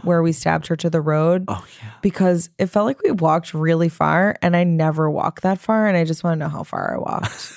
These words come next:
Speaker 2: <laughs>
Speaker 1: It was like, I think I did this. I think I am those girl.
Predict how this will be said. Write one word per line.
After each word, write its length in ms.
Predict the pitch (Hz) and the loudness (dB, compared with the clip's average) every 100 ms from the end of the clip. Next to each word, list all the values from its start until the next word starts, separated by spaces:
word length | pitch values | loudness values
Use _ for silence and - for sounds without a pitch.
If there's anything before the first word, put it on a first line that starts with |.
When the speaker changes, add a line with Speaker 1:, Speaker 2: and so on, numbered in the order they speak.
| - - - - _ _ - | -20 -20 -20 -20 _ _ -20
Speaker 2:
<laughs> 100 | - - - - _ _ _ _ _ - - - - - | -20 -20 -20 -20 _ _ _ _ _ -20 -20 -16 -14 -4
Speaker 1:
It 60 | 208 | -2
was 160 | 208 | 0
like, 220 | 208 202 - - | 0 0 -2 0
I 140 | 214 | 0
think 240 | 233 277 - | 0 -2 0
I 160 | 175 190 | 2 2
did 240 | 175 185 | 2 0
this. 260 | 175 - - | 0 -2 0
I 140 | - | 0
think 200 | 170 196 190 | 0 0 2
I 80 | |
am 160 | 180 185 | 2 4
those 200 | 202 190 | 2 0
girl. 540 | - 160 180 220 254 | 0 2 4 2 -2